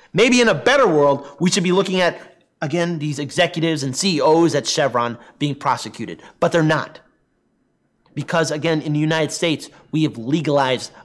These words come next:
bribery and corruption. So thank the citizen, so thank the United States Supreme Court for them, again, passing Citizens United and McCutcheon's decision,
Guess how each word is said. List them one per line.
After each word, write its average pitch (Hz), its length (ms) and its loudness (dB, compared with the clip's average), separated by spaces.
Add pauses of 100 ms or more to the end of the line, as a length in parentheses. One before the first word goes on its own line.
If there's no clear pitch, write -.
(140)
bribery 117 420 0
and 101 140 -10
corruption. 101 580 -10 (760)
So - 140 -6
thank 196 300 0
the 180 80 -4
citizen, 147 640 -4
so 147 100 -6
thank 185 240 0
the 151 180 -8
United 147 300 -2
States 139 180 -6
Supreme 139 360 -8
Court 156 440 -2 (460)
for - 80 -20
them, 139 400 -2
again, 131 500 -4 (460)
passing 123 320 -6
Citizens 127 460 -6
United 120 280 -4
and 110 80 -8
McCutcheon's 120 340 -8
decision, 117 440 -12